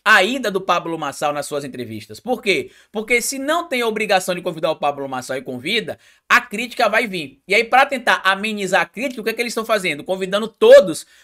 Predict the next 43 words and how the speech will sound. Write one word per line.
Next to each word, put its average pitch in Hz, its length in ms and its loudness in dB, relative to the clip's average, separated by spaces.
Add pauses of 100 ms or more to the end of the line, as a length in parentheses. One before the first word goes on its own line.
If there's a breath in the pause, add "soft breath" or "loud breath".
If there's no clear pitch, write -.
pra 208 120 4
depois 220 300 0
dizer, 233 240 0
"Olha, 160 260 4
a 143 60 -2
gente 196 180 -6
convidou 214 320 0
o 214 60 -12
Pablo 175 320 2
Marçal, 208 580 4 (180)
mas 202 140 2
a 208 40 6
gente 208 200 -2
convidou 202 480 2
também 185 580 -2 (160)
o 170 140 2
Haddad, 160 480 4
né? 170 240 2
O, 156 40 0
o, 143 380 -6
o, 135 60 -10
tem 165 140 -8
um 160 120 -4
outro 180 220 -2
Haddad 147 240 0
que 151 80 -6
é - 20 -6
candidato. 139 480 -4
A 156 40 -6
gente 185 180 -6
convidou 185 580 0 (140)
o 175 100 -6
Seleme, 180 540 0
a - 20 0
gente 180 200 -8
convidou 185 640 0 (200 soft breath)
o, 175 60 -2
o, 175 380 0
o 160 40 -6
Pimenta, 175 540 -4
a 175 40 -2
gente 190 200 -6
convidou 185 600 0